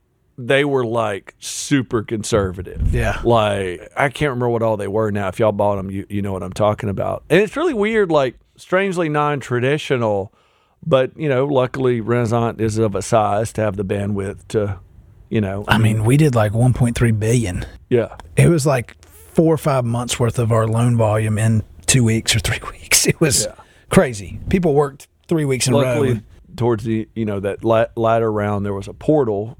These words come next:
Speaker 1: So, I mean, I think that helped.
Speaker 2: Yeah. Well, we had to stand it up. Everybody had to stand those things up.
Speaker 1: Yeah.
Speaker 2: So, uh, but anyway. Uh,
Speaker 1: But it
Speaker 2: it
Speaker 1: does show, I think, a bank's ability to do
Speaker 2: Well, and,
Speaker 1: when
Speaker 2: and,
Speaker 1: the
Speaker 2: and look, we've disclosed this. This is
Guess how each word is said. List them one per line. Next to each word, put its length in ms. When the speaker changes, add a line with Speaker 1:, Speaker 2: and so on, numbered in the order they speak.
Speaker 1:
So, 280
I 40
mean, 180
I 80
think 240
that 200
helped. 420
Speaker 2:
Yeah. 280
Well, 100
we 120
had 120
to 60
stand 260
it 80
up. 340
Everybody 240
had 100
to 80
stand 260
those 120
things 260
up. 280
Speaker 1:
Yeah. 220
Speaker 2:
So, 140
uh, 460
but 120
anyway. 560
Uh, 180
Speaker 1:
But 120
it 60
Speaker 2:
it 40
Speaker 1:
does 180
show, 320
I 100
think, 460
a 100
bank's 440
ability 640
to 240
do 680
Speaker 2:
Well, 180
and, 140
Speaker 1:
when 80
Speaker 2:
and, 160
Speaker 1:
the 60
Speaker 2:
and 420
look, 180
we've 140
disclosed 460
this. 100
This 160
is 240